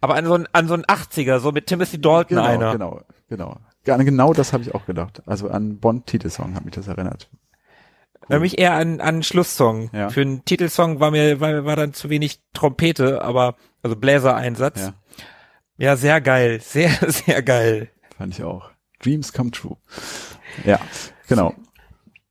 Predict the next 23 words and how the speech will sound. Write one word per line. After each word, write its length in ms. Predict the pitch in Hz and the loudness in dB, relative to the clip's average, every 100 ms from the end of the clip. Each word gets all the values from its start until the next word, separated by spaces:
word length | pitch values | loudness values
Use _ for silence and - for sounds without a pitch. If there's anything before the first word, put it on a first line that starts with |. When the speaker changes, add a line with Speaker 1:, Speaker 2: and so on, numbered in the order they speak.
| - | 0
Speaker 2:
Und 500 | 117 170 185 - 113 | 2 2 0 -2 0
eine 160 | 156 | 2
Sache 240 | 165 151 151 | 2 0 -2
kann 220 | - 147 | -4 -4
ich 140 | - | -4
noch, 440 | 139 135 - - - _ _ _ _ | -4 -4 -8 -18 -20 _ _ _ _
oder 120 | 95 82 | -2 2
möchte 260 | 131 - | 2 0
ich 80 | 135 | -2
gerne 180 | 123 123 | 0 0
noch 120 | 117 | -2
zeigen. 420 | - 113 117 123 | 0 2 4 2
Es 220 | - - - | -4 -8 0
gab 320 | 104 107 - - | 2 2 -2 -16
zum 340 | - - 101 92 | -4 0 0 -2
fünfundzwanzigsten 800 | - 123 117 107 104 104 - 95 | -2 0 0 0 0 -2 -2 0
Jubiläum 580 | 95 87 85 131 170 | 2 4 6 4 2
von 220 | 156 147 135 | -2 -2 0
Sonic, 500 | - 139 143 - - | 0 -2 -4 -10 -10
also 160 | - | -10
zweitausendsechzehn 1040 | - 98 98 98 90 - 92 117 - - 127 | -8 -6 -6 -6 -8 -8 -2 -2 0 -2 0
war 120 | 117 | 2
das, 180 | 113 | 2